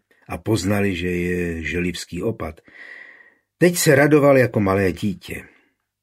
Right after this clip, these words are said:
„Jak moc se ti to jméno líbí?“ dorážela. Pochopil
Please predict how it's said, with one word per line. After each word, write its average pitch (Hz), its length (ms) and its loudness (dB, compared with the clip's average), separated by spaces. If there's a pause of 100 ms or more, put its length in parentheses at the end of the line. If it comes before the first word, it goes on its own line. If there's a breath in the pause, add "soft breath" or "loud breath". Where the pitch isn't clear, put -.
„Jak 170 220 0
moc 156 220 2
se 143 160 -2
ti 127 160 -2
to 123 140 0
jméno 110 380 0
líbí?“ 110 580 -6 (220)
dorážela. 90 640 -6 (840)
Pochopil 95 800 -12